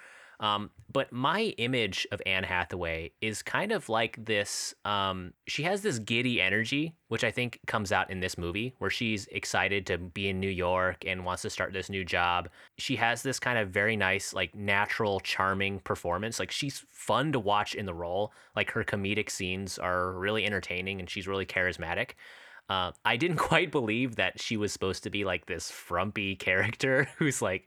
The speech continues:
you know, who's not glamorous, but maybe that was part of the toxicity of the movie. Maybe you're supposed to be like, "Well, what the fuck? What's wrong with her?" And that's kind of part of how extreme Meryl Streep and the rest of the industry is. Um,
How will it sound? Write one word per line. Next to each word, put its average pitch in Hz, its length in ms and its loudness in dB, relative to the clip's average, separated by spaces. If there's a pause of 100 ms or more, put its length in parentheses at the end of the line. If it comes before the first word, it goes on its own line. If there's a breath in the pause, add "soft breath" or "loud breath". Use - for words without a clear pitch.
you 120 100 2
know, 92 120 2
who's 101 160 -2
not 90 300 4
glamorous, 95 480 0
but - 180 -2
maybe 107 260 2
that 95 160 4
was 95 200 0
part - 420 -2
of 87 320 -4
the 95 100 -4
toxicity 90 600 -2
of 78 60 -6
the 78 60 -10
movie. 85 380 -8 (120)
Maybe 107 240 2
you're 104 120 2
supposed - 260 -2
to 101 60 -2
be 90 140 0
like, 87 220 -4
"Well, 117 80 -2
what 143 100 -2
the - 80 -6
fuck? 117 200 0
What's 110 200 -2
wrong 120 160 2
with 110 120 -2
her?" 107 280 2 (340 loud breath)
And 95 160 -4
that's 95 200 0
kind 98 160 0
of 87 100 -2
part 92 160 2
of 87 60 2
how 87 160 2
extreme 85 720 -2 (180)
Meryl 92 300 2
Streep 87 440 -4
and 82 220 -8
the 98 80 -8
rest 95 200 0
of 90 40 -10
the 78 100 -8
industry 87 460 -6
is. 65 260 -8 (200 soft breath)
Um, 90 400 0